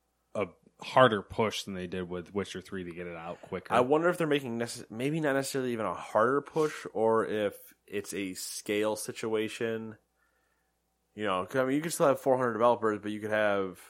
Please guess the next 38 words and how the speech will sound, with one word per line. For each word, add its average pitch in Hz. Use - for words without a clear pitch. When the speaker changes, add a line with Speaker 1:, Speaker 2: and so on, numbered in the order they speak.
Speaker 2:
a -
hundred 139
of 104
them 98
just 95
doing 104
graphical 87
things, 82
especially 139
if 113
you're 107
putting 110
it 95
in 107
a -
city 110
versus 95
having 92
the 90
open 95
world, 95
like, 95
fantasy 95
style 101
that 85
Witcher 101
was, 113
Speaker 1:
Yeah. 110
Speaker 2:
where 117
you 120
can 123
just 120
have 120
a 95
forest 101
and 95
be 95
like, 87